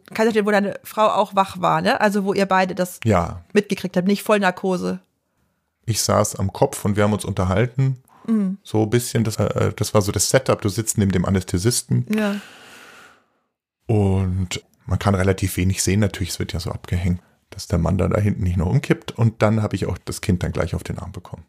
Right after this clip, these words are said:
Speaker 2: Genau.
Speaker 1: Oh ja.
Speaker 2: Und dann habe ich mich sozusagen ums Kind gekümmert, nachdem die gewogen haben, um festzustellen, ob wir jetzt Klinikrekord haben oder nicht.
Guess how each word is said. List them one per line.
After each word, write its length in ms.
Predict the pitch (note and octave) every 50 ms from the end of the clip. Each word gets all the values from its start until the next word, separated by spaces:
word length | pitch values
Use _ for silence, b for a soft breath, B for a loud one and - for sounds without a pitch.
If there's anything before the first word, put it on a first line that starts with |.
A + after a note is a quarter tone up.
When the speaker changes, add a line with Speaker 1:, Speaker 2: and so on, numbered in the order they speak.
| _ _ -
Speaker 2:
Genau. 180 | - - G#3+ F#3+
Speaker 1:
Oh 20 | E3+
ja. 260 | E3+ F#3 F3 F3+ F3+ - - -
Speaker 2:
Und 100 | G2 G2
dann 100 | G2 A2+
habe 140 | G#2 -
ich 140 | B2 B2 -
mich 180 | B2+ A2+ G#2+ -
sozusagen 760 | - A2+ A#2 C3 B2+ - - A2+ G2+ F2 F#2+ F#2+ F#2+ G2+ G#2
ums 240 | G2+ G2+ G2 - -
Kind 240 | - - C3 B2+ -
gekümmert, 520 | - - - - - A#2+ A#2+ A#2+ A2+ -
nachdem 300 | - F#2+ - - A2+ A2
die 120 | G#2 G2+ F#2
gewogen 420 | G2+ F#2 E2+ G#2 B2 C3 C3+ A2+
haben, 180 | A2 G#2+ G#2+ G#2
um 140 | G#2+ G2+ F#2+
festzustellen, 760 | - - - - B2+ B2+ - - - A#2 - - G#2+ G2 F2
ob 180 | - - -
wir 60 | - G2+
jetzt 140 | G2+ -
Klinikrekord 880 | - - A#2+ A#2 A#2+ A#2 - - G2 F#2 - - F2+ F2+ F2 - - -
haben 340 | - G2 F2 E2+ F2 F2+ E2+
oder 220 | - F2+ E2+ C2+ D2+
nicht. 320 | F2+ - G#3+ - - B